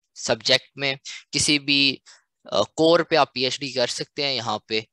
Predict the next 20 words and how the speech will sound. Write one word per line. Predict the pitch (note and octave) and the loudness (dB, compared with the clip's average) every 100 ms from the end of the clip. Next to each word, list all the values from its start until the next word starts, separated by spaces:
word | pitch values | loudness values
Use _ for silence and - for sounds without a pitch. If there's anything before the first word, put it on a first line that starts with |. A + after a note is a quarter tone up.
| _ | _
ठीक | B2+ A2+ | -4 0
है। | |
उसमें | B2 C#3 C#3+ D3 | 0 0 -2 0
एचएससी | C#3 C3+ - D3 - | 2 0 0 -2 -2
की | D3 | -4
तरफ | C#3+ C3+ B2+ | -4 -4 -4
से | C#3 | -6
कोई | - C3 | -6 -4
restriction | C#3 - A#2+ - B2+ A#2+ | -4 -4 -6 -8 -8 -8
नहीं | A#2 G#2+ | -6 -4
है, | G2 | -4
ठीक | - G2+ | -6 -2
है। | A2+ | -2
आपको | - _ | -2 _
कोई | D3+ D3 | 2 2
restriction | C#3 - C3 - | 2 -2 -4 -4
नहीं, | A#2+ | -2
आप | A#2+ G#2 | -2 0
जब | A#2+ - | -2 0
चाहें, | A#2+ A2+ B2+ | -2 -2 -2